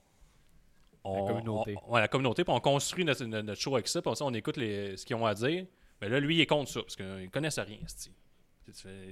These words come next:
Speaker 1: lui, il est le même, là. Tu, tu fais pas de lutte, tu connais pas ça. Fait que j'aimerais ça en
Speaker 2: Parce que
Speaker 1: parler,
Speaker 2: je
Speaker 1: euh, prochainement avec les lutteurs, là. Le prochain lutteur qu'on va recevoir, on va lui poser la question, s'il est d'accord ou pas avec ça. Puis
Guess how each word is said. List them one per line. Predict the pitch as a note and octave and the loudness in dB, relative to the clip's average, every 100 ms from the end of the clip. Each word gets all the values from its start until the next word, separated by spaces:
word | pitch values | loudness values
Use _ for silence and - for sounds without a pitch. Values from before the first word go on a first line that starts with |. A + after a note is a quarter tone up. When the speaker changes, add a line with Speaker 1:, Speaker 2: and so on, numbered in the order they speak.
| G2 | -6
Speaker 1:
lui, | C3+ B2 | -4 -2
il | |
est | A2 | 0
le | |
même, | A2+ F#2+ | -2 -2
là. | G2 | -8
Tu, | G#2 | -10
tu | - | -6
fais | C3 | 2
pas | E3+ | 4
de | |
lutte, | E3 F#3 | 4 2
tu | |
connais | A#2 G2+ | -2 -4
pas | F#2+ | -10
ça. | - - - - - - - _ | -12 -20 -20 -20 -20 -20 -20 _
Fait | G#2 | -4
que | |
j'aimerais | B2 D3 | 0 4
ça | G#3+ | 6
en | G#3 | 8
Speaker 2:
Parce | C3+ | 8
que | |
Speaker 1:
parler, | D#3+ | 10
Speaker 2:
je | D#3+ | 8
Speaker 1:
euh, | |
prochainement | B2+ B2+ C3 C#3+ | 8 4 4 4
avec | D3+ A#2+ | 4 2
les | A2 | -2
lutteurs, | G#2 A2+ C3 D#3+ | 0 2 4 2
là. | D3 | -2
Le | D3 | -4
prochain | D3+ D#3+ D#3+ | -2 -2 -2
lutteur | C3+ D#3 D#3 | 2 0 2
qu'on | A2+ | 0
va | G#2+ | 0
recevoir, | - G2+ A#2+ A2 | -2 0 0 0
on | |
va | G#2 | -2
lui | A2 | -4
poser | B2 B2 | -4 -4
la | B2 | -4
question, | A2 - G2+ | -6 -10 -14
s'il | - - | -12 -10
est | G2+ | -8
d'accord | G2 A2 | -4 -2
ou | G2+ | -2
pas | - | -4
avec | F#2+ - | -6 -4
ça. | A#2+ | -4
Puis | C#3 | -4